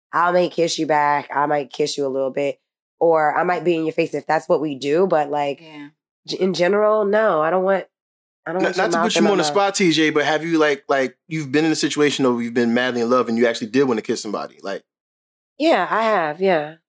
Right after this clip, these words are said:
Speaker 1: Mm-hmm. Or
Speaker 3: And
Speaker 1: I
Speaker 3: but
Speaker 1: like the person and they, and they're always kissing me. I'll kiss them back.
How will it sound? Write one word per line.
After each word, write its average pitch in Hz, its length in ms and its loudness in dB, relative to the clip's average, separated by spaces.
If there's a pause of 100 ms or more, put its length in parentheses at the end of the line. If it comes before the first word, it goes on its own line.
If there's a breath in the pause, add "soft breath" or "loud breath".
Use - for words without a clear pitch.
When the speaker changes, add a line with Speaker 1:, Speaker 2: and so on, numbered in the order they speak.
Speaker 1:
Mm-hmm. 185 300 0 (120)
Or 220 220 4
Speaker 3:
And 196 160 0
Speaker 1:
I 190 80 0
Speaker 3:
but 185 80 2
Speaker 1:
like 185 180 0
the 185 80 -2
person 185 460 2
and 180 120 2
they, 175 220 0
and 175 160 0
they're 175 120 0
always 185 300 2
kissing 180 320 -2
me. 180 200 2
I'll 160 160 0
kiss 151 220 -4
them 147 140 -4
back. 143 300 2